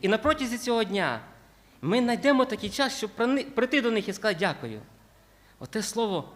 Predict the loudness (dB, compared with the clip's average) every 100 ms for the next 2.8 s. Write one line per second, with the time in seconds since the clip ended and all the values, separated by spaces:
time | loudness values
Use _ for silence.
0 | -20 -20 -20 _ -8 -4 -4 -4 -2 -4
1 | -4 -6 -4 -4 -4 -8 -12 -16 -6 4
2 | 6 6 6 8 10 10 10 2